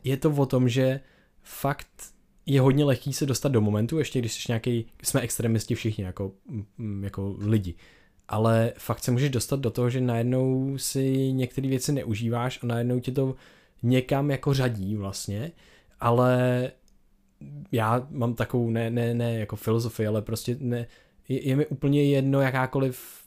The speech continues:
jako jestli piješ, nepiješ, něco takového. Ne, prostě jako děláš si, co chceš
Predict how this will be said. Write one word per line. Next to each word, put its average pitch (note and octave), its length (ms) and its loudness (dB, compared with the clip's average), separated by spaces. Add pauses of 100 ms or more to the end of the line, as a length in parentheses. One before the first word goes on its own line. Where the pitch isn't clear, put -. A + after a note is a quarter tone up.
(720)
jako A2 280 -2
jestli G#2 260 -2
piješ, G#2+ 380 -2
nepiješ, G#2+ 420 -2
něco B2 220 -4
takového. B2 340 -2
Ne, C3+ 340 2
prostě A#2 280 -4
jako B2 140 -2
děláš B2+ 300 0
si, C3+ 80 -6
co C#3+ 120 -2
chceš - 480 -6